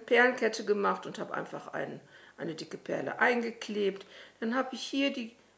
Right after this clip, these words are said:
größeren Perlen draufgesetzt. Die kleinen Herzchen habe ich da so reingesteckt und die Blüten. Und überall, seht ihr, hier ist, ist diese Unterlegscheibe.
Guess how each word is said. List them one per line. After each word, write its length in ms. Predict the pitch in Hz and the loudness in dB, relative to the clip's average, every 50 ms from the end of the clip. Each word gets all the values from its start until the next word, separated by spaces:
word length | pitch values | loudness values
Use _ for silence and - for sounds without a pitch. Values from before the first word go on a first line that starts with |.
| _ _ _ _ _ - | _ _ _ _ _ -16
größeren 600 | - 233 233 240 240 233 240 - - 214 208 208 | -4 2 4 4 6 4 4 4 4 4 4 2
Perlen 420 | 208 - 233 214 202 196 196 190 190 | 0 0 2 6 6 6 6 4 2
draufgesetzt. 1000 | 190 190 190 202 202 202 - - 196 185 - 196 185 180 185 - - - - - - - - - - - | 0 2 2 2 2 2 -2 -6 -8 -2 0 2 2 2 2 -2 -8 -10 -12 -16 -20 -20 -20 -20 -18 -16
Die 80 | - | -16
kleinen 420 | - - - 196 180 175 175 190 190 | -8 -4 0 4 4 4 4 2 0
Herzchen 800 | 190 - 226 220 226 220 - - - - 220 208 208 208 220 226 | 0 0 2 2 2 0 -2 -6 -2 2 4 4 4 2 0 -2
habe 160 | 233 202 208 | -4 -6 -6
ich 100 | 202 - | -6 -2
da 160 | - 202 208 | 0 2 2
so 120 | 196 196 202 | 2 0 -4
reingesteckt 1160 | 196 - 214 202 196 208 202 202 190 196 202 190 196 - - - - 226 196 - - - - | -4 -2 0 0 2 2 0 -2 0 0 0 0 0 -2 -6 -2 0 0 0 0 -2 -6 -8
und 200 | - 180 185 185 | -6 -6 -6 -6
die 100 | 190 185 | -8 -8
Blüten. 680 | 185 214 202 190 220 220 208 190 - - 214 202 202 202 - - - - - - - - - - - - - - | -8 -6 -4 -4 -2 -2 -4 -4 -4 -4 -2 -2 -4 -6 -10 -16 -20 -20 -18 -18 -18 -18 -18 -18 -20 -20 -10 -2
Und 360 | - 233 226 226 220 - - - - _ _ _ _ _ _ _ _ _ _ _ _ _ | 2 4 4 4 2 0 -6 -12 -16 _ _ _ _ _ _ _ _ _ _ _ _ _
überall, 840 | - 285 302 339 339 339 311 311 - - - 233 240 247 240 240 233 | 2 6 6 8 8 8 8 6 6 4 6 6 8 8 8 8 6
seht 180 | 233 226 202 220 | 2 0 2 2
ihr, 60 | 208 | 2
hier 280 | 208 214 233 226 226 - | 2 2 2 2 4 4
ist, 260 | 220 - - - - - - | 2 0 -4 -6 -12 -12 -12
ist 220 | - 196 - - | -10 -10 -10 -10
diese 200 | - 165 156 - | -10 -8 -8 -4
Unterlegscheibe. 1300 | - - 262 269 - 277 247 240 226 226 220 220 - - - 233 208 208 202 202 196 190 208 202 - 208 | 0 2 4 4 4 4 4 4 4 4 2 2 0 -2 0 0 2 4 4 4 4 4 2 2 0 0